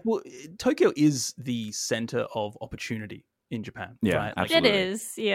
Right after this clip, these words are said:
Speaker 1: Yeah.
Speaker 3: I'll, I'll admit that. Yeah.
Speaker 1: Yeah. Um, but it is also technically seven cities combined into one or something. <laughs> Like,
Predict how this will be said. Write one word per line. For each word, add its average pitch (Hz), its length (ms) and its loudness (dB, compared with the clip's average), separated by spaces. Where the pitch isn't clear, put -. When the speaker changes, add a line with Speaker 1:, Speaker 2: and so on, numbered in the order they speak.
Speaker 1:
Yeah. 226 100 8
Speaker 3:
I'll, 240 100 10
I'll 247 180 10
admit 196 240 2
that. 185 320 2
Yeah. 190 320 0
Speaker 1:
Yeah. 107 260 -6
Um, 123 200 2
but 156 160 4
it 165 80 4
is 190 160 2
also 139 600 2
technically 151 600 0
seven 139 560 2
cities 147 560 -2
combined 135 480 0
into 139 240 -2
one 131 280 2
or 175 100 -2
something. 226 580 4
<laughs> - 60 6
Like, - 340 4